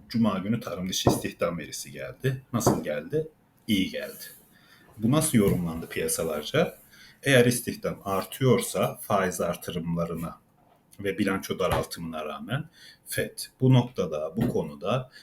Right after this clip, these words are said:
biraz daha şahinleşebilir, hareketlerini biraz daha sertleştirebilir. E, bu yorumun ardından, bu kabulün ardından da endekslere de, değerli metallere de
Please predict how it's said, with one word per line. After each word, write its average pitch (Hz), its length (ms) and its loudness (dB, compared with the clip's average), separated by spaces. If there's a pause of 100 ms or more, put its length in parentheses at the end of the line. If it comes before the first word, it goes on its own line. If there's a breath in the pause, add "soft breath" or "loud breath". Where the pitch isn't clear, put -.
(180 loud breath)
biraz 90 280 2
daha 95 180 -6
şahinleşebilir, 85 1040 -4
hareketlerini - 640 -4
biraz - 260 -12
daha 107 140 -8
sertleştirebilir. - 1160 -6 (200)
E, 92 120 -8
bu 156 80 0
yorumun 87 420 4
ardından, 90 640 -6
bu 135 120 0
kabulün 78 380 -4
ardından - 640 -16
da 170 220 -2 (640 loud breath)
endekslere 107 800 2
de, 156 320 2 (1500 loud breath)
değerli 95 340 6
metallere - 680 -10
de 160 240 0